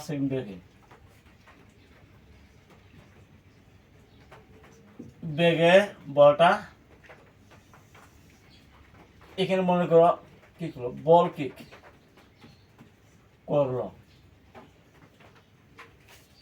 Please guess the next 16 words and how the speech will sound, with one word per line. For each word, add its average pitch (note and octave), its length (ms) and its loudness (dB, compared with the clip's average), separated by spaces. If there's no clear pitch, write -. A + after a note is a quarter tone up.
ঠিক E3+ 200 -8
আছে? F#3 180 6
প্রথম F3+ 320 -4
প্লেয়ার F#3 320 8
দ্বিতীয় D#3+ 280 -4
প্লেয়ারের D#3 340 2
কাছে, E3+ 140 2
আরেকজন D3+ 320 0
প্লেয়ারের F3 320 0
কাছে, F#3 220 4
আটচল্লিশ E3+ 420 -2
মিটার F#3 240 2
দূরে E3+ 180 -4
থাকা E3 260 6
প্লেয়ারের D#3+ 340 4
কাছে E3 200 0